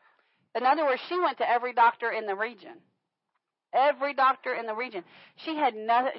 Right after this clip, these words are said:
she had no hope left. And, uh, notice that, that it says that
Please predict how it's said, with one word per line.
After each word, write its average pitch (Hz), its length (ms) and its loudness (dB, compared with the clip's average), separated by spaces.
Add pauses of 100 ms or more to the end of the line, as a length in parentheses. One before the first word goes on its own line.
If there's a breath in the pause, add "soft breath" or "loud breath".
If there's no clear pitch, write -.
she 294 80 -8
had 262 100 -6
no 240 240 2
hope 226 300 -2
left. 180 280 -6 (1400)
And, 220 300 2
uh, 196 260 4
notice 254 400 2
that, 208 360 0
that 214 220 -4
it 214 180 -4
says 254 220 0
that 233 140 -2